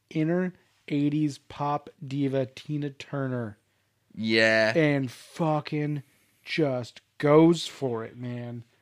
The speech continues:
Speaker 1: This is some eighties diva pop shit that I was all for. Okay, man? I yeeted myself into this. I, I just wanna sound like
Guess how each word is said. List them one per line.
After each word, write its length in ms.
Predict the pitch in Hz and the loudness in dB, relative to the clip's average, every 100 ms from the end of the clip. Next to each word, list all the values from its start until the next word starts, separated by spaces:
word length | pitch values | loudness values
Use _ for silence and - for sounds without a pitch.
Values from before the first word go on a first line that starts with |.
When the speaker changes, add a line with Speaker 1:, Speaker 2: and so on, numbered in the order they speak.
| _ - | _ 4
Speaker 1:
This 300 | 165 180 208 | 6 6 4
is 260 | 220 208 | 2 2
some 360 | - 220 208 208 - | -2 0 0 -2 -4
eighties 500 | 160 156 156 170 156 | 2 4 6 2 0
diva 520 | 139 135 151 160 156 151 | -4 -4 0 2 4 2
pop 540 | - - 135 139 - | -2 -4 0 0 -2
shit 560 | - - 160 175 175 - _ - - - | -6 -2 2 0 -2 -18 _ -20 -20 -8
that 140 | 151 143 | -2 2
I 180 | 151 | 4
was 240 | 160 156 135 - _ | 6 6 4 -4 _
all 260 | - 139 131 | 0 2 0
for. 420 | - 135 127 110 - - - | -2 -6 -6 -8 -14 -20 -8
Okay, 220 | 131 135 | -4 -2
man? 420 | 135 135 135 139 - _ _ _ _ _ _ _ _ _ - | -2 -2 -4 -6 -12 _ _ _ _ _ _ _ _ _ -2
I 100 | 147 | -2
yeeted 420 | 135 131 147 143 | -2 0 0 2
myself 460 | 139 123 135 123 117 | 0 -2 -2 -4 -6
into 120 | 113 | -10
this. 260 | 110 110 - | -12 -14 -16
I, 320 | 143 135 143 | -10 -8 -4
I 20 | 139 | -4
just 180 | 135 127 | -4 -6
wanna 140 | 131 | -8
sound 220 | 117 131 | -6 -6
like 140 | 120 | -8